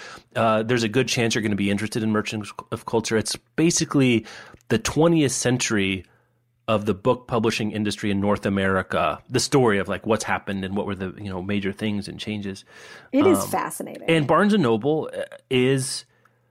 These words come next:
Speaker 1: probably the second most important single institution to happen to books after now Amazon. Um, and Len Riggio, uh, is stepping down.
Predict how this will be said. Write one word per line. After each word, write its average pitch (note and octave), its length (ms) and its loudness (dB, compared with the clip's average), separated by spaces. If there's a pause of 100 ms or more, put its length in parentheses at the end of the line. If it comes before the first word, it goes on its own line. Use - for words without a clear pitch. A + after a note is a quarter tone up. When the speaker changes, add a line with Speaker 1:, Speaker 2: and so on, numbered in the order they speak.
(880)
Speaker 1:
probably F3 920 2
the C#3+ 140 2
second D#3+ 520 -2
most C#3 400 2
important B2 640 0
single C3 400 2
institution B2 760 2
to F#2+ 100 -6
happen G#2+ 640 0 (400)
to A2 120 0
books F#2+ 420 0
after G#2+ 400 0
now G2 240 0
Amazon. G#2 580 -4 (540)
Um, G2+ 500 0 (1120)
and A2+ 340 2 (180)
Len C3 240 4
Riggio, A#2+ 680 2
uh, G#2 400 0 (680)
is C3 100 0
stepping B2 300 2
down. F2+ 200 -4